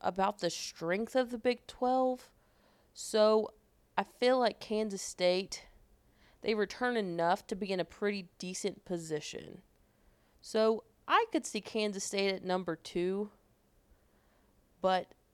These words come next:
this is going to be a different looking Kansas State team, and I'm very interested to see them. All right, so the next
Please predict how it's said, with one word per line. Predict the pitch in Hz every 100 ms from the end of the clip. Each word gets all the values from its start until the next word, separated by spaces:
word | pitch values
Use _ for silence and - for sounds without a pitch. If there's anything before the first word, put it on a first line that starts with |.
| _ _ _ _ -
this | 254 -
is | 359
going | 370 302
to | 226
be | 214 190
a | 165
different | - 170 180 - 196 185 - - -
looking | 180 170 165 165 - 175 175
Kansas | - 180 175 165
State | - 165 160
team, | - 185 175
and | 156
I'm | 170
very | 165 180 180 185
interested | 170 170 - 175 165
to |
see | 160 165 156
them. | - - 196 _ _ _ _ _ _ _ _ _
All | - 196
right, | 160 - - - _ _ _ -
so | - 180 180 180 180 _ _ _ _ _ _ _ _ _ _ _ _ _ _ _ _ _ _ _ _ -
the | 190
next | 196 202 285 - - -